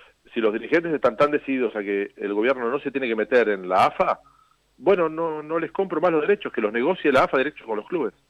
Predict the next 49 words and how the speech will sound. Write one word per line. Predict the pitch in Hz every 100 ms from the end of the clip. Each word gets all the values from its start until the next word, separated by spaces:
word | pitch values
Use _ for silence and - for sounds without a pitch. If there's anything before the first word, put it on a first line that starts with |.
| _ _ _ _ _
con | - 131 113
los | 107
canales. | - 139 135 - _ _ _ _ _ _ _ _ _
A | 104
ver | 123
cuánta | 139 135
plata | 123 131 113
consiguen. | 123 175 120 87 _ _ - - -
Que | -
el, | 101 95
las | 113 -
televisiones | 107 107 196 226
siguen | 214 175
siendo | 160 151 -
por | 113
aire. | 190 123 80 _ _ _ _ _ _ _ _ _
Y | -
que | 104 120
el | 110
Estado | 110 190 196
ya | 185
no | 180
pague | 175 151
más. | 175 170 -
Es | 101 98
decir, | 107
yo | 147
no, | 156 156 143 - - - - _
yo | -
cada | - 143
vez | 151 175
que | -
me | 135
pongo | 120 147
a | 139
pensar, | 135 - 196
el, | 147 139
el, | 147 143 139 139
este | 151 156
último | 190 190 151
año, | 147 131
dos | 123
mil | 151
quince, | - 202 196 -
un | 123
año | 143
de | 131
Juegos | - 147
Panamericanos, | 127 117 113 151 165 196